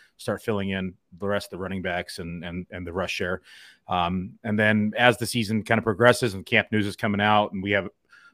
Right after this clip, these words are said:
more time to analyze the systems and the coaching schemes and everything that's happening is when I start making those manual adjustments and maybe go above uh,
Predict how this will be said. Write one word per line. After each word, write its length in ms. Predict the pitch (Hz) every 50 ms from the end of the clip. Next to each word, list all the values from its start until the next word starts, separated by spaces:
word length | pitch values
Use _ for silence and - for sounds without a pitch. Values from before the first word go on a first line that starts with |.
| _ _
more 260 | - 110 117 117 120 113
time 300 | - 123 117 113 110 104
to 260 | - 104 95 95 - 120
analyze 480 | 113 113 110 107 107 107 107 101 -
the 80 | - 92
systems 540 | - - 117 - - 117 107 110 101 - 98
and 80 | 87
the 60 | 90
coaching 340 | - - 120 113 - - 104 -
schemes 500 | - - 107 101 98 101 101 95 - -
and 100 | 92 101
everything 280 | 101 95 92 101 98 92
that's 120 | 87 -
happening 460 | - 98 92 - - 95 95 92 92
is 120 | 87 - -
when 140 | 101 92 92
I 60 | 87
start 280 | - - - 104 - 92
making 260 | 95 98 - - 95
those 140 | 92 92 92
manual 400 | 104 98 95 104 107 107 98 101
adjustments 540 | 95 - 101 95 - - 104 95 - - - _ - - - _ _ _ -
and 80 | 101 101
maybe 220 | 104 104 95 107
go 180 | 90 104 101 104
above 500 | 98 85 107 101 98 98 107 104 - - - _ - - - _ _ _ -
uh, 280 | 90 87 87 87 85